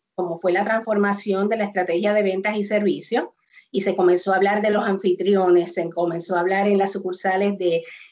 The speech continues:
de este rol diferente de, del, del representante bancario. Y también la transformación de, de ya no ser, eh, y eso fue un cambio y un impacto bien grande en la banca,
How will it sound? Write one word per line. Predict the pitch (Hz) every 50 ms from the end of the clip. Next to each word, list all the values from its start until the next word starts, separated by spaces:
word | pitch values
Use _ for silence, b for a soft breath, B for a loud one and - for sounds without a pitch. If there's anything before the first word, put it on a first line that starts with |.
| B B
de | - 190 185 190
este | 202 196 - - 233 226
rol | 220 226 214 208 226 214 202
diferente | 196 202 196 - 190 185 180 196 254 277 262 - 202 190 185
de, | 175 175 170 165 160 156 156
del, | 170 180 180 165 160 160 151 151 147 147 - _ _
del | 165 165 175 180 175 170 -
representante | 190 175 - 170 170 170 160 165 165 170 185 196
bancario. | 190 202 208 - 180 151 147 170 240 - _ _ _ _ _ _ _ _ _ _ _ _ _ _ -
Y | 254 226
también | 233 226 226 220 214 254 330
la | 330 285
transformación | 247 214 214 208 208 202 185 180 190 196 - - 214 202 208 233 262 294 302 - -
de, | 208 190 196 196 190 185 180 180 175 175 170 175 - -
de | 196 196 196 190 185
ya | 196 196 202 220 254 269
no | 262 240 240 240
ser, | - - - 240 233 233 247 247 240 - - -
eh, | 214 208 196 190 185 180 180 180 175 170 165 165 -
y | 208 196 196
eso | 196 196 - 247
fue | - 247
un | 226 208
cambio | - 208 196 208 233 247 254
y | 226
un | 190 185
impacto | 202 202 208 202 202 -
bien | 202 202 190 196
grande | 190 185 185 185 190
en | 202
la | 220 240
banca, | 233 185 160 170 196 254 - B